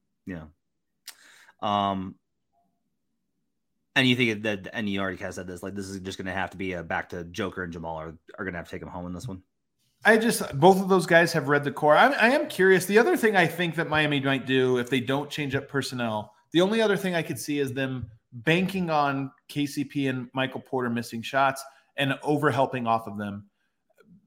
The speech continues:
Speaker 2: trying to guard them the way that they have. Obviously, Murray and Jokic seem very comfortable in that. I think Jokic in particular adjusts immediately if you start to sink in off of shooters and send extra help. I think that's, like, his bread and butter. But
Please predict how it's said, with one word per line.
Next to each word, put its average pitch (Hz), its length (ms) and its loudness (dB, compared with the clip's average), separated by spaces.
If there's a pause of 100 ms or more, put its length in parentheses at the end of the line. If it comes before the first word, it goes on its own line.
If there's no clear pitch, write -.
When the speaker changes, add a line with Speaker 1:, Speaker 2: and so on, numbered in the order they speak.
(140)
Speaker 2:
trying 170 300 6
to 175 60 -2
guard 151 240 2
them 151 120 -4
the 143 60 0
way 143 120 2
that 135 140 -4
they 127 120 -4
have. 131 340 4
Obviously, 135 440 0
Murray 127 260 -4
and 127 80 -4
Jokic 123 320 -6
seem 127 300 -8
very 117 260 -2
comfortable 113 540 -12
in 101 80 -10
that. 101 240 -8 (400)
I 151 160 6
think 156 300 -6 (140)
Jokic 156 380 -2
in 135 100 -8
particular 120 560 -8
adjusts 117 400 -10
immediately 117 760 -8
if 110 120 -12
you 107 300 -10
start 110 300 -10
to 110 80 -14
sink 120 280 -10
in 110 140 -4
off 107 160 -10
of 101 100 -20
shooters 113 360 -6
and 104 100 -12
send 107 240 -8
extra 101 260 -12
help. 123 240 2
I 107 80 -4
think 107 180 -6
that's, - 200 -8
like, 104 240 -12 (380)
his 123 180 4
bread 117 240 6
and 101 140 -2
butter. 117 400 4 (420)
But 156 380 8